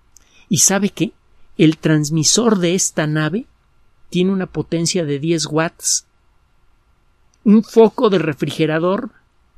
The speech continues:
tiene el doble de potencia que el transmisor del Pionero, de, del Vi-, Viajero dos. Y aún así logramos detectar la señal desde tierra gracias a técnicas avanzadas de detección,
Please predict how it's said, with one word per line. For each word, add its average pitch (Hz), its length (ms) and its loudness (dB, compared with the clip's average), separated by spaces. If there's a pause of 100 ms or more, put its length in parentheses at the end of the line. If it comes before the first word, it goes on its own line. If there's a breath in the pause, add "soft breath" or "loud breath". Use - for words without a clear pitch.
(120)
tiene 196 280 2
el 160 160 4
doble 196 360 2
de 175 140 0
potencia 170 640 -2
que - 120 -8
el 151 140 -4
transmisor 151 720 -2
del 147 220 -6
Pionero, 147 600 -6
de, 160 180 0
del 131 300 -6
Vi-, 143 220 -8
Viajero 143 400 -6
dos. - 260 -12 (520 loud breath)
Y 156 80 2
aún 170 160 2
así 180 180 -4
logramos 156 400 -4
detectar 151 420 -8
la 156 80 -8
señal 147 340 -8
desde 156 220 -4
tierra 160 420 -2 (220 soft breath)
gracias 160 440 -2
a 139 60 -10
técnicas 156 480 -8
avanzadas 139 500 -10
de 151 100 -8
detección, 170 720 -2